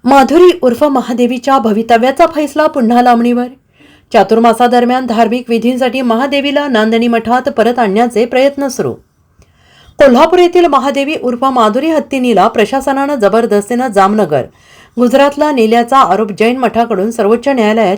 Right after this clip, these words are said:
केला गेलाय. मात्र या संदर्भातील याचिकेत वनताराला प्रतिवादीच केलं नसल्याने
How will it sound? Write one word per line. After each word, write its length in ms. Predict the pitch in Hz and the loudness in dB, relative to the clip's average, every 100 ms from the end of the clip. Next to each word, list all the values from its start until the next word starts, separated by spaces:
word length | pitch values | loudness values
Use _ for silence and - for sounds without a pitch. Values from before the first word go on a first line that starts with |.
| - | -2
केला 200 | 175 151 | -2 -2
गेलाय. 340 | 123 123 104 139 _ _ _ _ _ _ _ _ - | -2 -6 -8 -14 _ _ _ _ _ _ _ _ -4
मात्र 220 | 277 320 | 0 2
या 260 | 320 247 269 | 4 4 2
संदर्भातील 640 | 302 277 294 294 294 277 | 0 -2 0 -2 -2 -2
याचिकेत 500 | 226 208 240 254 208 | 0 -2 -4 -4 -2
वनताराला 600 | 226 247 262 262 262 285 | -2 -2 0 0 0 -2
प्रतिवादीच 580 | 226 214 247 254 302 - | -2 -2 -2 -4 -6 -4
केलं 280 | 285 277 | -2 0
नसल्याने 720 | 269 - 202 190 196 123 - | 0 -2 -2 -2 -2 -6 -10